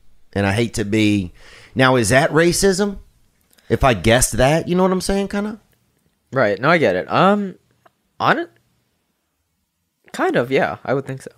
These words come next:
Speaker 1: 'Cause Asians, you can't, I mean, you take a razor to an Asian, you barely get a damn, you know,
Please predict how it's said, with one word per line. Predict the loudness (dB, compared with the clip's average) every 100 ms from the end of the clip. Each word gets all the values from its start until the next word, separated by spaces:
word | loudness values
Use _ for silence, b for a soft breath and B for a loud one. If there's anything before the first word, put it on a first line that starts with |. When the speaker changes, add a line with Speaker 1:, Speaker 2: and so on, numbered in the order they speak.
| -12
Speaker 1:
'Cause | -4 0
Asians, | 0 0 0 0
you | -2
can't, | 0 0 2
I |
mean, | 2 2
you |
take | 2 0 2
a |
razor | 2 4 4 4
to | 4
an | 4
Asian, | 4 4 2 0
you | 0
barely | 2 4 4 2
get | 0
a | 0
damn, | 0 0 -2 -6 -8
you | -4
know, | -2 -2